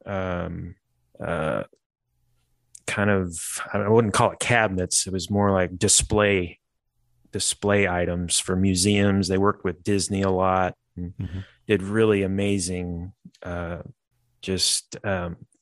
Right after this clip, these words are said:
Speaker 1: I wanna call it contract furniture, which I think they called it, but just a lot of display work.
Speaker 2: Yeah.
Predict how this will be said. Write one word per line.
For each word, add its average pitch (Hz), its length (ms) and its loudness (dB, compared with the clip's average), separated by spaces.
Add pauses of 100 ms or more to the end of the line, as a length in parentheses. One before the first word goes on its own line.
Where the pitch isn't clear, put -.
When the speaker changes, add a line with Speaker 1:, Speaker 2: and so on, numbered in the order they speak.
(120)
Speaker 1:
I 107 40 -4
wanna 117 180 4
call 113 200 2
it 90 60 -8
contract 117 560 2
furniture, 92 360 0
which 90 120 -4
I 92 120 0
think 101 240 -2
they 98 160 2
called 90 320 0
it, 85 180 -6
but 85 180 -8 (920)
just 139 240 2
a 120 40 6
lot 120 180 6
of 113 40 4
display 98 460 2
work. 82 220 -6 (440)
Speaker 2:
Yeah. 87 200 -8